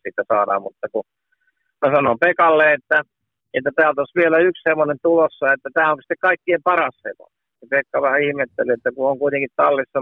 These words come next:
Marshall-Matsia ja Mandela-Sonia ja Evaluotetta, niin sitten, että onko niin, sanoo Pekka. Mä sanon, että on. Että mä sanon, että ei se nyt varmaan lujiten mene vielä, mutta se on paras hevonen.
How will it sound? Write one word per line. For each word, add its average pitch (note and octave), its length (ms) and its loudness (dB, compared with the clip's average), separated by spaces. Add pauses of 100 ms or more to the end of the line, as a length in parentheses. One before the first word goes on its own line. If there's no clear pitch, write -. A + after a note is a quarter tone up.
Marshall-Matsia B2+ 1040 0
ja C3 60 0
Mandela-Sonia A#2+ 920 -2
ja B2 180 -2 (640)
Evaluotetta, C3 840 0
niin B2+ 300 -2
sitten, C3+ 260 -2
että B2 200 -2
onko C3+ 240 0
niin, B2+ 400 -8
sanoo B2 340 -4
Pekka. - 340 -2
Mä B2+ 120 -6
sanon, B2 140 -6
että C#3+ 160 2
on. C3+ 180 2 (380)
Että A#2+ 160 -8
mä B2 180 -4
sanon, B2 160 -4
että A#2 120 -6
ei A#2 120 -2
se A#2 100 -6
nyt B2+ 120 -6
varmaan C#3+ 460 0 (280)
lujiten C#3+ 460 2
mene D3 300 2
vielä, C3 320 0
mutta A#2 280 -8
se C#3 60 -2
on B2+ 140 -6
paras C#3 280 -4
hevonen. D3 440 -4